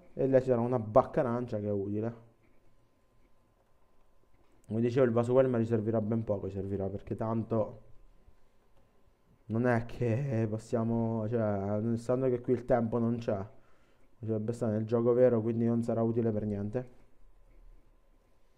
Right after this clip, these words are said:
No, continua a capitarci Pokémon, a noi non ci interessa. Penso che il prossimo obiettivo dovrebbe essere, vabbè, mi raccomando, qua, qua dietro, guardate, ci stanno già un sacco di oggetti utili. Guardate qui in mezzo a questi spazi, che se siamo fortunati troviamo qualcosa.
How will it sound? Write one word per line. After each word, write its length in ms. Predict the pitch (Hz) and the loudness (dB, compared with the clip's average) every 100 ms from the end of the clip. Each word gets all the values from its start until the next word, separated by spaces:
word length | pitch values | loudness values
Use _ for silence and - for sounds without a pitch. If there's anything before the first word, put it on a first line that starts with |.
| _ _ - | _ _ -10
No, 140 | 135 135 | -4 -2
continua 260 | 113 127 | 0 -2
a 40 | 117 | 0
capitarci 500 | 123 113 139 - 113 | 0 2 0 -2 2
Pokémon, 520 | 123 110 120 117 123 | 4 4 2 0 0
a 120 | 147 - - | -4 -8 -14
noi 180 | 107 110 | -8 -6
non 160 | 113 135 | -6 -6
ci 100 | 107 | -8
interessa. 580 | 101 98 123 - 170 170 - _ - - - - | -6 -8 -8 -10 -14 -14 -20 _ -20 -20 -20 -2
Penso 260 | 120 131 143 | 2 2 4
che 60 | |
il 80 | 151 | 2
prossimo 300 | 143 170 180 | 2 2 2
obiettivo 380 | 170 170 170 202 | 2 0 4 6
dovrebbe 280 | 139 113 127 | 6 6 2
essere, 220 | 127 131 | 2 2
vabbè, 200 | 139 135 | 2 4
mi 100 | 135 | 2
raccomando, 500 | 135 135 160 165 143 | 2 2 2 4 4
qua, 120 | 131 | 2
qua 120 | 131 139 | 2 2
dietro, 240 | 165 147 | 4 6
guardate, 400 | 127 135 175 143 | 4 4 2 0
ci 60 | - | -2
stanno 180 | 123 | -4
già 160 | 123 127 - | -2 -4 -6
un 160 | 127 127 | -6 -6
sacco 260 | 139 - | -6 -4
di 80 | 147 | -2
oggetti 340 | 131 120 117 127 | -2 -4 -4 -2
utili. 540 | 113 113 120 170 - - - - - - - - - - - - - - - - | 0 0 0 -4 -10 -20 -20 -20 -20 -20 -20 -20 -20 -20 -20 -20 -20 -20 -20 -14
Guardate 340 | - 107 131 131 | -8 0 2 2
qui 120 | 135 | 0
in 80 | 131 | 0
mezzo 200 | 131 127 | 0 -2
a 40 | |
questi 260 | 127 135 135 | -4 -6 -8
spazi, 400 | - 139 143 117 | -4 -2 0 -2
che 60 | |
se 120 | 113 - | -4 -6
siamo 200 | 127 123 | -4 -4
fortunati 320 | 120 131 120 | -4 -4 -2
troviamo 260 | 110 107 | -2 -2
qualcosa. 480 | 104 104 - - 113 | -4 -6 -8 -8 -8